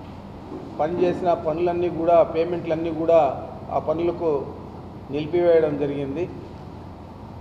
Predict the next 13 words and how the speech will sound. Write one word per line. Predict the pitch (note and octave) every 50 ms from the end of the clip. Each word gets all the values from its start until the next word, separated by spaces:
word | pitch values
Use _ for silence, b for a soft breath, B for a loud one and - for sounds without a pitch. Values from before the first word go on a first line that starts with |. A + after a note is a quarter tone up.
| - - - - - - - - - -
అని | D#3 D#3+ E3 E3 D#3 D3 D3 C#3+ C#3 D3 - - -
ఒక | - D#3+ D#3 D3 D3+
ప్రధానంగా | D3 C#3+ D3+ D#3+ D#3+ E3 E3 E3 E3 E3 E3 D#3 C#3+ C3+ - - - - -
వారు | E3+ E3 E3 E3 D#3+ D3+ G#3 G3+ - - - - - - - - - - - - - - - - - - - - - - - - - - - D3
రాష్ట్రపతి | D3 D#3+ D#3+ - E3 - E3 D3 D#3
గారికి | D3 D3+ D3+ D3 D3 - E3 D#3 C#3 C3+ C3+ - - - - - - - - - - - - - - - - - - - - - - - - - - - - - - - - - - - - - - -
చెప్పడం | D3 - D3+ D3+ D3+ D3 C#3+
జరిగింది. | C#3 B2+ B2+ B2 A2+ G#2+ - - - - - - - - - - - - - - - - - - - - - - - - - - - - - - - - - - - - - - - - - - - - - - - - - - -
ఇంకా | D#3+ D#3 E3 G3 F#3+ F#3+ F#3+
చాలా | F3+ F3+ F#3 F#3 F3+
అంశాల | E3+ E3+ E3+ F3+ F#3 F#3
మీద | F3+ F3+ F3+ F3
వారు | F3+ E3+ F3 E3+ E3 E3+ D#3+ C#3+ C#3 C#3 -